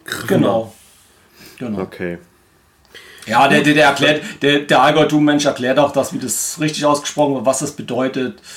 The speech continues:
Speaker 2: und so weiter und so fort. Das hat dann Bedeutung, dieses Wort. Und, ja.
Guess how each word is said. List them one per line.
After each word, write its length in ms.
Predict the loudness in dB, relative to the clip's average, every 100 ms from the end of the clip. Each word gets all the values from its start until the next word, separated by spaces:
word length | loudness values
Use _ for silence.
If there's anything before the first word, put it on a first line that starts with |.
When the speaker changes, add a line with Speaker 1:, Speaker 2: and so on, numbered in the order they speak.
| -20 -20 -12
Speaker 2:
und 140 | -10
so 140 | -6 -6
weiter 240 | -6 -6
und 80 | -8
so 100 | -10
fort. 200 | -10 -8
Das 120 | -6
hat 100 | -4
dann 160 | -4 -6
Bedeutung, 400 | -6 -6 -6 -8
dieses 320 | -12 -14 -10
Wort. 280 | -8 -8 -10
Und, 240 | -16 -20
ja. 80 | -20